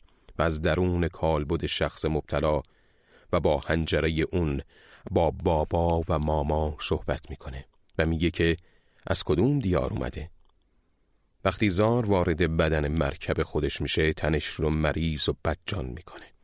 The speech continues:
طوری که هیچ طبیبی نمی‌تونه درمانش بکنه.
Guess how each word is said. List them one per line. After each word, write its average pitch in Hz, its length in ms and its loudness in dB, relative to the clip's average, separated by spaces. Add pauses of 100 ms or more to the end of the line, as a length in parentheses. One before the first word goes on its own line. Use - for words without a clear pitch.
(600)
طوری 87 180 2
که 104 180 2 (440)
هیچ - 340 0
طبیبی 107 500 0
نمی‌تونه 107 540 2
درمانش 73 640 0
بکنه. - 380 -10